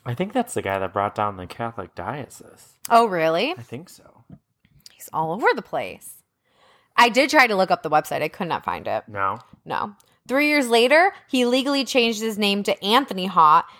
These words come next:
Speaker 2: and began advertising himself as an elder care provider website in twenty nineteen.
Speaker 1: Ri-,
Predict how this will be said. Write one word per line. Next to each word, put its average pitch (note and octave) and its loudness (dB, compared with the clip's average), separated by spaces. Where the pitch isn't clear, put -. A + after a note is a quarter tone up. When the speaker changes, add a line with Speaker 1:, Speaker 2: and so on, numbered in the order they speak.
Speaker 2:
and G#3+ 0
began A#3 2
advertising A#3 4
himself F#3+ 2
as G#3 0
an A3+ -4
elder C4 4
care F#3+ 0
provider F#3+ 2
website F#3+ 2
in A3+ -8
twenty A#3+ 0
nineteen. A#3 -4
Speaker 1:
Ri-, A#2 -2